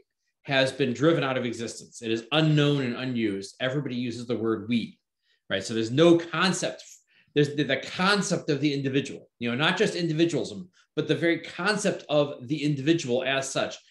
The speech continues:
has been, uh, exterminated. And so the, our hero is, uh, uh, is named Equality seven two five two one. So this is the idea. Everybody has, like, this little slogan or catchphrase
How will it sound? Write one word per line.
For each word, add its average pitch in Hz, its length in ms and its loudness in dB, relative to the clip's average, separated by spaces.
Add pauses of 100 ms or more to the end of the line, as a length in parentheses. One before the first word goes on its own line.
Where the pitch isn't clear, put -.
(220)
has 143 260 2
been, 135 400 0 (240)
uh, 120 180 0
exterminated. 131 720 0 (600)
And 139 520 2
so 139 520 4
the, 131 360 0
our 127 200 2
hero 156 580 2
is, 123 540 -6
uh, 113 340 0
uh, - 20 -8 (720)
is 123 460 2
named 143 320 0
Equality 180 640 2
seven 165 440 -2
two 165 200 -6
five 139 360 -2
two - 200 -6
one. 110 340 -2 (400)
So - 140 -6
this 127 80 -2
is 110 80 -10
the 139 80 4
idea. 135 200 2
Everybody 135 280 2
has, 135 260 -2
like, 127 140 -4
this 131 180 -6
little 123 160 -2
slogan 151 480 6
or 117 120 -6
catchphrase 127 640 -2